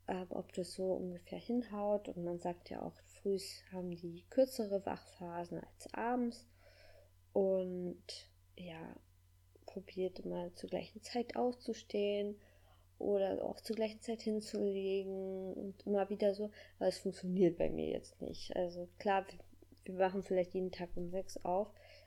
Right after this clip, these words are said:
aber manchmal hältst du frühs eineinhalb Stunden durch und manchmal dann eine Stunde. Manchmal schläfst du dann eine halbe Stunde länger, ne? Und so kommt der ganze Tag. Ähm,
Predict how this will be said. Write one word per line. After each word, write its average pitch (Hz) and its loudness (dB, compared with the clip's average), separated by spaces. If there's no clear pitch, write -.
aber 190 0
manchmal 185 0
hältst 175 -2
du - -16
frühs - -4
eineinhalb 220 0
Stunden 240 6
durch 247 8
und 190 -2
manchmal 175 -4
dann 170 -4
eine 170 -6
Stunde. 202 0
Manchmal 170 -6
schläfst - -6
du 170 -10
dann 165 -4
eine 151 -6
halbe 214 6
Stunde 226 0
länger, 233 2
ne? 220 4
Und 202 2
so 208 2
kommt 202 -2
der 196 6
ganze 190 0
Tag. - -2
Ähm, 185 0